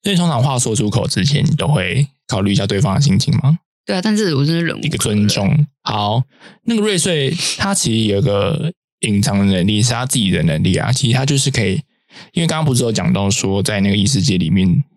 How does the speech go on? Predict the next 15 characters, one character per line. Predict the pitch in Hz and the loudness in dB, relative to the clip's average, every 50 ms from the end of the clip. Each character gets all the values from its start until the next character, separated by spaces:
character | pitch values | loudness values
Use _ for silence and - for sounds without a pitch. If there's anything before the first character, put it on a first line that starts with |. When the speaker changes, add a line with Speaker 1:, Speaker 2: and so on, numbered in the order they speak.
| _ - | _ -8
Speaker 1:
所 | - - - 101 101 | -6 -4 -2 -2 -2
有 | 92 90 | -2 0
时 | - 92 | 0 2
间 | 92 95 | 2 2
都 | 104 | 2
是 | 104 | 2
静 | 98 - 110 98 92 - | 0 0 0 0 0 0
止 | - - | 0 -2
的 | - - 67 | -2 -2 -2
嘛。 | 82 - - - 147 - - _ _ _ - | -2 -2 -2 0 0 -2 -2 _ _ _ -6
Speaker 2:
嗯。 | - - - 175 151 _ _ | -6 -6 -6 -6 -10 _ _
Speaker 1:
在 | - 131 123 | -6 -4 -2
里 | 101 95 | 0 0
面 | 95 104 107 | 0 2 2
的 | 101 95 92 92 87 | 2 2 0 0 -2